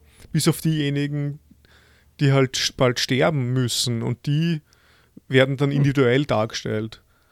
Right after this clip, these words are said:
Speaker 1: Das ist
Speaker 2: Eine
Speaker 1: irgendwie
Speaker 2: Serienmörderin vielleicht oder so.
Speaker 1: <laughs> Ja, aber das ist irgendwie auch arg, weil,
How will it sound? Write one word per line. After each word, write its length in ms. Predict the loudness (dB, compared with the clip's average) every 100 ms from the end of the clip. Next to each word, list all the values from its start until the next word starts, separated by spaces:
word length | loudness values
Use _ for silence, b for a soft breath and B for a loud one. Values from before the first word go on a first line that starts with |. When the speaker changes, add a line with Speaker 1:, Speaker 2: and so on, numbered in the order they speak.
| _ _ _ _
Speaker 1:
Das 80 | -4
ist 40 |
Speaker 2:
Eine 100 | -2
Speaker 1:
irgendwie 100 | 0 0 0
Speaker 2:
Serienmörderin 840 | 2 4 6 6 4 2 2 0
vielleicht 420 | -2 -2 -2 -4 -8
oder 160 | -10
so. 260 | -8 -8 -10 b b b b -8 -6 -6 -6 -6 -8 -10 -2
Speaker 1:
<laughs> 20 | -2 0 -6 _ -20 B -8 -6 4
Ja, 340 | 8 8 8
aber 240 | 4 6 4
das 160 | 2
ist 120 | 2
irgendwie 220 | 2 6 6
auch 220 | 6 2 -2
arg, 120 | -2 0
weil, 280 | 0 0